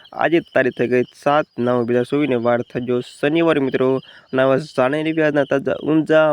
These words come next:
માર્કેટ યાર્ડના બજાર ભાવ. શું ખેડૂત મિત્રો તમે ડેલી બજાર ભાવ જાણવા માંગતા હોય તો ખાસ વીડિયો લાઈક આપવાનું અને ચેનલમાં નવા આવ્યો પ્લીઝ ચેનલને સબસ્ક્રાઇબ કરવાનું અને પાછળ રહેલી ઘંટીને ઓલ પર સેટ કરવાનું અવશ્ય ન ભૂલતા. અને આવા જાણી લેવી આજના તાજા ઊંચા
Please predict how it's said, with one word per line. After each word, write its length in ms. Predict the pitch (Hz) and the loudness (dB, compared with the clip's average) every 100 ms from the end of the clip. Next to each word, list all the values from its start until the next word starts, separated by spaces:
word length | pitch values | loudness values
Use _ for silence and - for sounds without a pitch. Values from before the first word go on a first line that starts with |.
| 135 | 0
માર્કેટ 460 | 131 135 - 147 | 0 0 0 0
યાર્ડના 300 | 131 123 123 | 0 2 2
બજાર 240 | 117 117 120 | 2 2 0
ભાવ. 140 | 120 120 - - | 0 -2 -6 -20
શું 200 | - 165 | -2 -2
ખેડૂત 260 | - 143 123 | 0 0 0
મિત્રો 200 | 127 123 | 2 0
તમે 200 | 127 117 | 2 0
ડેલી 340 | 117 143 156 151 | 2 2 2 0
બજાર 240 | 143 143 | 0 0
ભાવ 140 | 135 127 | 0 0
જાણવા 300 | 131 139 131 | 0 0 0
માંગતા 440 | 139 147 135 131 | 0 -2 -2 -2
હોય 240 | 123 127 127 | 0 2 0
તો 120 | 127 | -2
ખાસ 280 | - 165 147 - - _ - | -2 -2 -4 -6 -20 _ -6
વીડિયો 300 | 113 113 113 | -2 0 0
લાઈક 220 | 123 123 | 0 0
આપવાનું 460 | 147 - 139 147 - - | 0 0 0 -2 -6 -16
અને 160 | - 120 | -8 -6
ચેનલમાં 440 | 120 135 143 143 139 | -2 -2 0 0 0
નવા 200 | 135 123 | 0 0
આવ્યો 360 | - 127 - | -2 -4 -6
પ્લીઝ 240 | - 147 135 | -4 -2 -2
ચેનલને 340 | - 120 117 | -2 -2 -2
સબસ્ક્રાઇબ 380 | - 127 143 143 | -4 -4 -2 -2
કરવાનું 400 | 147 147 151 143 | -2 0 0 0
અને 140 | 139 131 | -2 -2
પાછળ 320 | 143 160 165 | -2 0 0
રહેલી 220 | 156 123 | 0 -2
ઘંટીને 380 | - 131 135 120 | -2 0 2 0
ઓલ 160 | - 151 | 0 -2
પર 180 | 160 151 | 0 -2
સેટ 180 | 143 - | -2 -4
કરવાનું 400 | 127 127 127 131 | -2 0 0 0
અવશ્ય 300 | 123 139 127 | -2 -2 -2
ન 80 | 123 | -2
ભૂલતા. 420 | 117 123 - 127 - - - - | -2 -4 -2 -4 -6 -20 -20 -6
અને 140 | 156 170 | 0 2
આવા 180 | 165 151 | 4 0
જાણી 360 | - 143 143 | -2 -2 0
લેવી 180 | 147 143 | 0 0
આજના 260 | 139 131 - | 0 0 0
તાજા 280 | 131 123 - - | -2 0 -4 -2
ઊંચા 440 | 147 151 143 147 | 0 0 2 0